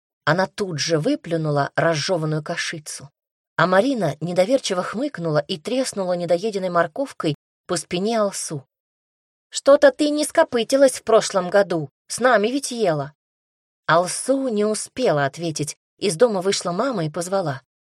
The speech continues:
«Девочки, если поможете продать камешки, успеете с папой на рыбалку». Сёстры синхронно подскочили, покидали морковку в общую кучу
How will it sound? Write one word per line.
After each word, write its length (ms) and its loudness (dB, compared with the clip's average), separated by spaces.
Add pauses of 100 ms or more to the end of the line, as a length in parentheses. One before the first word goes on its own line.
(460)
«Девочки, 960 2 (360)
если 420 2
поможете 680 2
продать 420 4
камешки, 680 0 (300)
успеете 640 0
с 60 -6
папой 320 0
на 100 2
рыбалку». 540 2 (920)
Сёстры 520 2
синхронно 640 2
подскочили, 840 -2
покидали 560 0
морковку 560 0
в 100 -2
общую 340 -2
кучу 440 -4